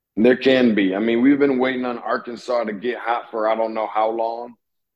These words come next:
uh, and that hasn't happened with that, you know, dynamic recruiting class that they have had. Um, we just haven't seen it. Uh, this could be the time that we would see it.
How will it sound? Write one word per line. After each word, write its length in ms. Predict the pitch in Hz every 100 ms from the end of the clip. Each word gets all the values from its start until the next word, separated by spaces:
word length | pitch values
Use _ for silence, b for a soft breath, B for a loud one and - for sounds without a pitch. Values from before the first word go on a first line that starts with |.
| -
uh, 460 | 104 104 101 101 -
and 180 | 104 110
that 140 | 113
hasn't 340 | 107 110 107
happened 420 | 95 110 110 117 117
with 180 | 110
that, 220 | 113 110 104 -
you 100 | 104
know, 160 | 98
dynamic 680 | 98 110 107 107 110 117 113 -
recruiting 540 | 90 101 127 123 120
class 400 | 120 113 113 110
that 140 | 104
they 120 | 110 110
have 140 | 98
had. 400 | 110 110 117 110 _ _ _ _
Um, 880 | 87 104 101 95 95 90 87 80 - _ _ _ _ _ _ _ _ -
we 400 | 101 76 87 120
just 200 | 117 113
haven't 280 | 117 113 -
seen 300 | - 151 85
it. 160 | - _ _
Uh, 560 | 92 98 98 95 95 76
this 280 | 92 110 113
could 200 | 123 110
be 100 | 120
the 100 | 113
time 300 | 120 117 120
that 120 | 113
we 120 | 113
would 240 | 117 110 -
see 220 | -
it. 100 | -